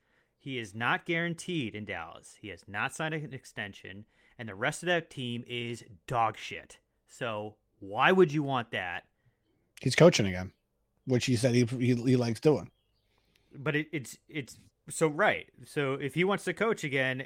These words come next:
Speaker 1: i-, i-, if Dallas is where you're going, Luka leaves, i-, he's just gonna rebuild Dallas, I guess. You know, Dallas is a fantastic city, much better than Boston. <laughs> So,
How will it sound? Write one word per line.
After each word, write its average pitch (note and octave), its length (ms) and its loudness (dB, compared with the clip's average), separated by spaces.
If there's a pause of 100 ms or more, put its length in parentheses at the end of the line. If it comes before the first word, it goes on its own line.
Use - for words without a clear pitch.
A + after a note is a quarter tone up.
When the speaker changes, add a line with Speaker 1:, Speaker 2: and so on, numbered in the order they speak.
Speaker 1:
i-, C#3+ 40 -6
i-, D3+ 340 -8
if D#3 320 -12
Dallas E3 420 2
is C#3+ 120 -4
where D#3+ 120 -2
you're C#3+ 120 0
going, C3+ 400 -2 (300)
Luka F#3 340 0
leaves, F3 500 0 (100)
i-, - 100 -14 (800)
he's D#3+ 220 -6
just D#3+ 200 -4
gonna D3 160 0
rebuild C#3 720 -2
Dallas, C#3+ 640 0 (280)
I A2 120 -10
guess. D#3 560 -4
You C3 100 -6
know, C#3 120 -2
Dallas D#3 360 4
is C3+ 140 -10
a G#2 40 -10
fantastic D#3 540 -2
city, A2+ 360 -4
much C#3+ 200 -10
better D#3+ 160 -2
than G#2+ 80 -8
Boston. B2 460 -6
<laughs> - 40 -20 (400)
So, C#3 480 -4